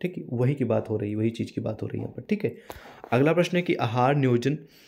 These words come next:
करते समय निम्न में से किस बात का ध्यान रखना चाहिए? तो भैया इन सभी का याद रखना चाहिए, इसलिए सही उत्तर डी हो जाएगा।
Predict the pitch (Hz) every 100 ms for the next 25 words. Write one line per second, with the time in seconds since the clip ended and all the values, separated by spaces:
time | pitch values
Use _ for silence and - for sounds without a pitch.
0 | - - 127 120 143 139 135 135 131 127
1 | 123 139 139 127 117 113 120 110 107 104
2 | - 117 110 107 110 113 117 131 123 113
3 | 110 120 123 117 117 117 - 117 120 120
4 | 143 135 120 117 110 131 127 107 101 110
5 | 107 120